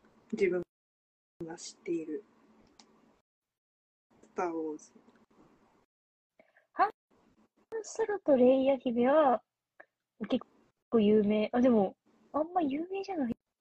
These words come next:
Speaker 2: っぽいんだ。アナキンとパドメって。え？何？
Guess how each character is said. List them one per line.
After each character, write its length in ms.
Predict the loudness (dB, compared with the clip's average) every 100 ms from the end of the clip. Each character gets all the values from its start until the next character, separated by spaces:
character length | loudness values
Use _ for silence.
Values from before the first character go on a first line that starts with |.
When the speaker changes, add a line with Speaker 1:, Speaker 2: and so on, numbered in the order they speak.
| -10
Speaker 2:
っ 60 | -10 _
ぽ 120 | 0
い 100 | 2
ん 260 | 0 -2 -6
だ。 180 | -8 -16 _ _ _ _
ア 100 | 2
ナ 160 | 4 0 -4 _ _ -6
キ 140 | -4
ン 60 | -4 _ _ _ _ -12 -12 _
と 120 | -6 -4
パ 200 | 2 2
ド 160 | 0 -8
メ 80 | -10
っ 60 | -12 _ _ _
て。 180 | -8 -8 -10 _ -20 _ _ _
え？ 160 | -8 -8 _ _ _ _ _ _ _ _ _ _ _
何？ 180 | -6